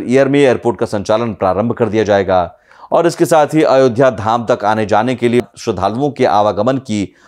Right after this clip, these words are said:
उच्च स्तर की सुविधा उपलब्ध होगी। मर्यादा पुरुषोत्तम श्री राम अंतर्राष्ट्रीय एयरपोर्ट पर संचालन प्रारंभ होने से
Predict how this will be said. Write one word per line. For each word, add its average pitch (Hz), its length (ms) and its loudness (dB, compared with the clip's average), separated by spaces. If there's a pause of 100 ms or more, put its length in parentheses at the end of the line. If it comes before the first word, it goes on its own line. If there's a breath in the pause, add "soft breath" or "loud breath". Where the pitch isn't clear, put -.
(260 soft breath)
उच्च 196 220 2
स्तर 139 280 0
की 127 120 -2
सुविधा 113 340 0
उपलब्ध 98 300 -2
होगी। 78 280 -14 (600 loud breath)
मर्यादा 139 380 4
पुरुषोत्तम 139 520 0
श्री 127 200 -2
राम 131 220 2
अंतर्राष्ट्रीय 123 540 0
एयरपोर्ट 120 440 0
पर 131 120 0
संचालन 123 560 -2 (440 soft breath)
प्रारंभ 170 340 2
होने 127 260 2
से 87 360 -8